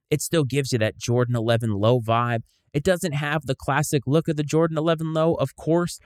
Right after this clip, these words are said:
but when they release some of the O G colorways of it, like the Concords, it still has that flair. It doesn't give you the same feel as the Six Rings, which doesn't quite feel like a high top Jordan eleven,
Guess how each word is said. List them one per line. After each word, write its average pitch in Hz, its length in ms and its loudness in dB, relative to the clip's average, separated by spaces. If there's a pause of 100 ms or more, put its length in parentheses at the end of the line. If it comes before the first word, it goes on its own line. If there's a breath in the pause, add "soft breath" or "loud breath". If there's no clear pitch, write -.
(160 soft breath)
but 156 120 6
when 156 140 -2
they 156 120 0
release 151 360 2
some 170 160 0
of 160 80 0
the 135 140 2
O 156 160 4
G 147 240 0
colorways 165 560 2
of 160 160 2
it, 165 140 0
like 127 160 0
the 120 100 -2
Concords, 165 640 -2 (220)
it 175 120 -4
still 196 280 -2
has 147 300 -2
that 123 220 -4
flair. 151 540 0 (300)
It 170 120 2
doesn't 196 280 2
give 170 180 0
you 165 60 4
the 147 80 0
same 151 240 0
feel 143 340 2
as 127 140 2
the 123 80 -2
Six - 340 -4
Rings, 123 320 0
which 113 200 -4
doesn't 147 320 2
quite - 400 -2
feel 127 360 0
like 123 180 2
a 110 160 2
high 120 320 2
top 120 240 0
Jordan 120 320 0
eleven, 117 420 2